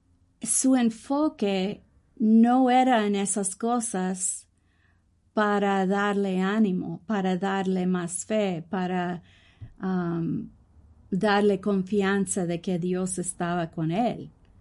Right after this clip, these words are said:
No era por esas cosas. Aún él, él, él sufría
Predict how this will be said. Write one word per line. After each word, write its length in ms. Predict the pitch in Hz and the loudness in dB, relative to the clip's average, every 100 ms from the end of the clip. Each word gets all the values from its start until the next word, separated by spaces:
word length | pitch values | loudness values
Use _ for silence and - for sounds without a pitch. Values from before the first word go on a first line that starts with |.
| - _ - | -20 _ -4
No 280 | 214 220 226 | 0 2 2
era 340 | 262 359 370 | 2 2 0
por 180 | - 180 | -2 -4
esas 420 | 175 165 180 165 | -4 -6 -8 -8
cosas. 760 | - 160 151 - - - - - | -8 -8 -8 -12 -14 -14 -16 -10
Aún 320 | 196 214 240 240 | -4 0 2 2
él, 400 | 233 226 220 - | 2 0 -2 -6
él, 280 | 214 208 - | -6 -6 -4
él 560 | 214 330 427 185 - 175 _ _ - | -2 0 2 0 -2 -10 _ _ -16
sufría 880 | - 226 190 - 208 185 170 156 | -2 0 0 -2 0 0 -2 -6